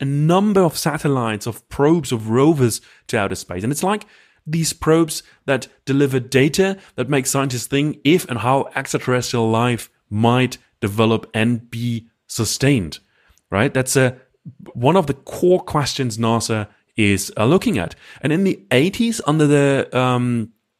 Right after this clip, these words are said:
the Reagan and, uh, later the, uh, the Bush administration, nasa, um, established the so-called Earth Science, Earth Science Research Program that was created, and throughout the years,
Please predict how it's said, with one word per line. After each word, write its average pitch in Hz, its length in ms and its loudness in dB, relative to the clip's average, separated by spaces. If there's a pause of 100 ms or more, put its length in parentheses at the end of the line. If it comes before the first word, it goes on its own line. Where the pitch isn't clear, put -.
(240)
the 113 360 0
Reagan 127 440 0
and, 120 340 0
uh, 113 80 2
later 117 300 0
the, 110 140 -10 (220)
uh, 104 140 0
the 107 80 -2
Bush 120 220 2
administration, 170 680 0 (560)
nasa, 147 720 2 (240)
um, 127 380 0 (560)
established 160 600 0 (400)
the 127 360 0
so-called 127 540 -2
Earth 131 360 2
Science, 120 460 -4 (180)
Earth 143 320 0
Science 123 360 -2
Research 123 440 0
Program 90 440 -2 (360)
that - 160 -2
was 175 140 0
created, 147 720 0 (120)
and 127 320 -2 (100)
throughout 147 540 0
the 127 100 -2
years, 120 760 -2